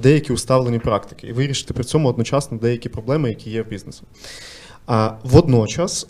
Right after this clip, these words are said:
а, це щось абсолютно нове для, для системи, для правової системи України.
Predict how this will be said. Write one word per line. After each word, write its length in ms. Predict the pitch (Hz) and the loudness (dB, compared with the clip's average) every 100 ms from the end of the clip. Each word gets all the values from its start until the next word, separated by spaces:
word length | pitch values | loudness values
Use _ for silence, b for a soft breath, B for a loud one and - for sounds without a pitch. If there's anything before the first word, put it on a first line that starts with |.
| - | -6
а, 340 | 123 120 120 120 - - - - - - - - - - | -4 -2 -4 -6 -16 -20 -20 -20 -20 -20 -20 -20 -20 -4
це 380 | - 165 185 - - - _ - | 2 4 2 0 -12 -20 _ -2
щось 400 | - 170 170 - | 2 4 2 -2
абсолютно 480 | - - 170 180 151 | -2 0 2 2 4
нове 460 | 151 143 147 135 - - | 4 6 6 4 0 -12
для, 800 | 120 131 120 117 117 117 113 113 120 120 - 127 - - - - - - | -2 2 4 2 2 2 0 0 -4 -6 -10 -14 -18 -20 -20 -20 -20 -6
для 140 | 127 123 | 0 0
системи, 420 | 139 - 139 123 | 0 -2 -2 0
для 80 | 120 | 2
правової 360 | 139 127 131 | 2 4 2
системи 380 | 123 - 120 117 | 0 -2 0 0
України. 460 | 113 98 113 165 | -2 -4 -4 -6